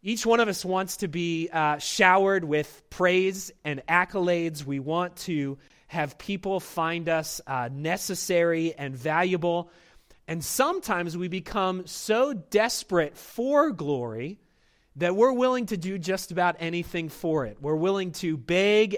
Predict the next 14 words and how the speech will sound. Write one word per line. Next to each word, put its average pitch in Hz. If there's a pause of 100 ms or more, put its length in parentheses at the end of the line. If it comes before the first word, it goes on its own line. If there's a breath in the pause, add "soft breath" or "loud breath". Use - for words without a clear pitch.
and 135
borrow 180
and 143
steal 131 (340 soft breath)
just 170
so 202
that 151
we 131 (240 soft breath)
can 131
have 127
a 123
taste 151
of 117
glory. 117